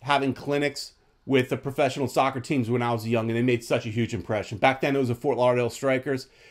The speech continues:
so this is great news. Inter Miami may get most of the headlines,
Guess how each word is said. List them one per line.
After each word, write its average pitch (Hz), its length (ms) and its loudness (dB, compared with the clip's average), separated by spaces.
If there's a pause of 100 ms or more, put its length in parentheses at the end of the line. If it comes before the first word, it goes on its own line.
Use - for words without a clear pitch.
(100)
so - 140 -2
this 143 180 2
is 117 80 -2
great 127 300 2
news. 101 320 -4 (320)
Inter 190 180 8
Miami 185 420 4
may 160 280 6
get 147 260 4
most 165 320 4
of 131 80 0
the 110 80 0
headlines, 107 560 -2